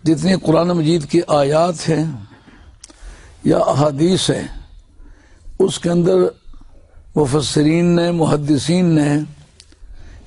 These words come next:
इतनी तावीलात की हुई हैं। मसलन, एक लफ्ज़ का एक माना सरी हो सकता है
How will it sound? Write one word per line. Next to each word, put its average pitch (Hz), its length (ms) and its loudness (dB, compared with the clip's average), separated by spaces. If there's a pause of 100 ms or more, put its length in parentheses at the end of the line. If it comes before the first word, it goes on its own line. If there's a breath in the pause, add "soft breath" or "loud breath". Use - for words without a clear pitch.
(120 soft breath)
इतनी 170 260 0
तावीलात 165 760 2
की 170 180 2
हुई 170 280 4
हैं। 123 400 -2 (1400)
मसलन, 160 480 0 (1040 loud breath)
एक 170 280 2
लफ्ज़ 160 320 2
का 165 160 2 (100)
एक 185 280 4
माना 156 420 2
सरी 190 480 2
हो 156 200 4
सकता 143 440 -2
है 131 260 -2